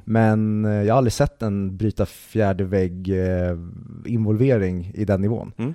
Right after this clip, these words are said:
Speaker 1: Hon är helt otrolig. Alltså,
Speaker 2: Mm.
Speaker 1: Phoebe Waller-Bridge, nu blir jag så här, åh, Indiana Jones, ska vi
Speaker 2: Mm.
Speaker 1: kolla den?
Speaker 2: Den har ju fått rätt medioker kritik dock.
Speaker 1: Ja, nej, den, eh, det spelar ingen roll hur mycket jag gillade Fleabag.
Speaker 2: Ja.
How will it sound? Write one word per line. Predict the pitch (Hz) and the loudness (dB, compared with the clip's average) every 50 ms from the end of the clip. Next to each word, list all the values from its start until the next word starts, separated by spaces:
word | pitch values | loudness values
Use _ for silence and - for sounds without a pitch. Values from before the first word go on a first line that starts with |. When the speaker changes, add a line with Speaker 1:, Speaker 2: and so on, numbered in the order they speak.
| - _ | -8 _
Speaker 1:
Hon | - 120 113 117 | -2 2 4 4
är | |
helt | 123 113 92 104 | 4 4 2 -2
otrolig. | 98 - - 131 165 147 92 92 82 69 | -6 -4 -2 0 0 0 -2 -4 -2 -2
Alltså, | 76 98 92 101 | -2 0 0 0
Speaker 2:
Mm. | 98 95 95 87 | 0 0 0 -2
Speaker 1:
Phoebe | - - 113 107 101 | -2 -4 -4 -4 -2
Waller-Bridge, | 101 107 104 101 98 113 143 131 104 - - | 0 0 0 2 2 2 2 2 0 -2 -2
nu | 113 120 | 2 4
blir | 131 120 | 4 4
jag | 95 | 4
så | 98 | 2
här, | 78 120 | 0 0
åh, | 190 226 - 58 - - - - - - - _ | 0 0 -2 -4 -6 -10 -18 -20 -20 -20 -10 _
Indiana | 117 110 101 98 92 | -4 -2 0 -2 0
Jones, | 92 110 170 - - 73 78 - - | 2 2 2 0 0 -6 -10 -12 -12
ska | - - - 117 | -14 -4 -2 0
vi | - | 2
Speaker 2:
Mm. | 113 107 | 2 2
Speaker 1:
kolla | - - 107 | 2 2 2
den? | 104 135 175 143 107 95 - - - _ | 2 2 0 -2 -6 -8 -8 -12 -10 _
Speaker 2:
Den | 156 156 | -2 -2
har | 170 | -2
ju | 196 | -2
fått | 165 - 123 117 - | -2 -4 -6 -4 -4
rätt | 113 110 - - | -4 -4 -4 -4
medioker | 120 107 113 123 156 160 156 - 113 | -4 -2 -2 -2 -2 -2 -4 -6 -8
kritik | - - - - - 113 92 - - - | -8 -8 -8 -6 -6 -6 -6 -8 -12 -8
dock. | 113 107 104 110 - - - - - _ _ _ _ | -4 -4 -4 -4 -6 -10 -18 -18 -20 _ _ _ _
Speaker 1:
Ja, | - 110 110 113 95 | 0 0 2 2 2
nej, | 117 131 | 2 2
den, | 127 143 139 135 131 123 120 | 2 2 2 2 2 0 0
eh, | 117 117 117 113 110 110 107 - - _ _ _ _ _ _ _ | 2 2 2 2 2 2 0 -2 -6 _ _ _ _ _ _ _
det | - 139 | -6 -4
spelar | 131 - 151 131 117 | 0 2 4 4 4
ingen | 110 117 | 4 4
roll | 117 117 110 98 90 82 - | 4 4 4 2 0 -2 -4
hur | - 117 | -4 -2
mycket | 110 104 95 - _ - 98 92 92 92 87 87 - _ - - - - | 0 0 -2 -4 _ -2 0 0 0 0 -2 -4 -8 _ -16 -18 -6 -2
jag | 113 | 0
gillade | 104 98 98 95 92 95 92 | 0 0 0 0 -2 -2 -4
Fleabag. | - - 107 101 98 87 87 82 85 90 87 - - | -2 -2 0 0 0 0 -2 -2 -2 -4 -6 -8 -6
Speaker 2:
Ja. | 120 117 104 69 - | -4 -4 -4 -4 -6